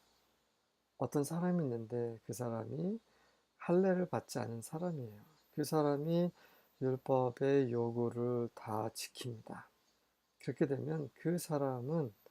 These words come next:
어, 그, 아, 그 사람이 아니죠. 만약에 그 할례를 받지 않은 사람이 율법의 모든 지킨다면 그의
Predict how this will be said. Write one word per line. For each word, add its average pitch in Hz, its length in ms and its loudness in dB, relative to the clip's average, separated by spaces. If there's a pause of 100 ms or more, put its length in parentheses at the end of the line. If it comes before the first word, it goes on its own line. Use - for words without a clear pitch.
(680)
어, 120 260 -10 (880)
그, - 560 -6 (440)
아, 113 200 -6
그 - 80 -14
사람이 131 240 -2
아니죠. 127 480 -6
만약에 120 540 -6 (640)
그 127 460 2 (280)
할례를 185 420 6
받지 143 280 -2
않은 123 320 -4
사람이 139 800 0
율법의 123 300 0
모든 117 340 -4
지킨다면 123 1000 -2 (760)
그의 175 540 10